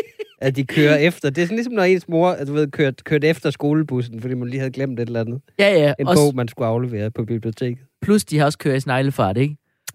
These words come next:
Speaker 2: Ja, ja, præcis.
Speaker 1: Jeg
Speaker 2: Ligesom
Speaker 1: forestiller
Speaker 2: en
Speaker 1: mig,
Speaker 2: små
Speaker 1: at, at sportsdirektører, det er fordi, de er vant til at have cyklet i det tempo, de gør i, så hver gang man kommer over halvtreds, så
Speaker 2: Ja,
Speaker 1: tager
Speaker 2: så
Speaker 1: de,
Speaker 2: bliver det
Speaker 1: så,
Speaker 2: for voldsomt,
Speaker 1: så
Speaker 2: ikke?
Speaker 1: grib-, så griber de fat i holderen,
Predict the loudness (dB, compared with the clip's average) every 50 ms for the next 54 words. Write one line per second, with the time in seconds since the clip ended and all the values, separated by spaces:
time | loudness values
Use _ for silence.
0 | 2 4 4 4 4 2 0 0 0 0 -2 -4 -6 -6 _ -2 2 4 4 4
1 | 4 4 2 2 2 2 2 2 2 0 -2 -4 -10 -12 -12 -6 -2 0 0 0
2 | 0 -2 -4 -4 -4 -2 0 0 0 0 -2 -6 -6 -8 -8 -8 -6 -6 -4 -2
3 | -2 -4 -4 -4 -4 -4 -2 -2 -4 -4 -4 -6 -6 -4 -4 -6 -4 -4 -4 -6
4 | -8 -6 -2 -2 -2 -2 -2 -4 -6 -4 0 2 2 2 2 0 -2 -4 -6 -2
5 | -2 0 0 0 -2 -4 -4 -4 -4 -2 0 0 2 2 2 2 0 -2 -4 -2
6 | -2 -2 -2 -2 -2 -2 -2 -2 -2 -4 -6 -18 -12 _ -2 2 2 4 4 4
7 | 4 4 4 2 2 0 -2 -2 -2 -2 -2 -2 0 4 4 4 4 2 _ _
8 | _ _ -12 -10 -6 -4 -2 -2 -2 -2 -4 -4 -4 -2 -2 -2 0 0 0 2
9 | 2 2 2 2 0